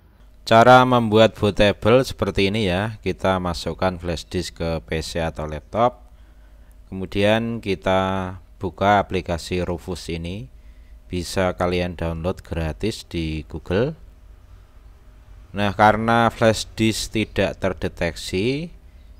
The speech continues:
yang disetting di Rufus ini, device ini flash disknya ukuran delapan giga. Kemudian kita pilih Windows sepuluh-nya ya. Untuk ini saya gunakan Windows sepuluh yang ini. Open.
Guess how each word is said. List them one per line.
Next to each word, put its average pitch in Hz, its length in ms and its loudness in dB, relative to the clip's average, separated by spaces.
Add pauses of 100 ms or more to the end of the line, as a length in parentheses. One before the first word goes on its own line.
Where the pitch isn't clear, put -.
(120)
yang 98 320 0
disetting 101 720 -4
di 90 240 -4
Rufus 90 400 -8
ini, 101 640 -6 (480)
device 113 640 0
ini 104 240 -6
flash 101 240 -4
disknya 98 400 -4
ukuran 87 560 -4
delapan 78 400 -6
giga. 110 800 -6
Kemudian 90 480 -2
kita 98 400 -2
pilih 101 480 -2 (560)
Windows 98 480 -4
sepuluh-nya 113 640 -2
ya. 82 320 -4 (1120)
Untuk - 320 -18
ini 92 400 -6
saya 95 240 0
gunakan 90 480 -6
Windows 82 320 -6
sepuluh 85 320 -8
yang 76 160 -6
ini. 87 400 -10 (880)
Open. 117 480 -12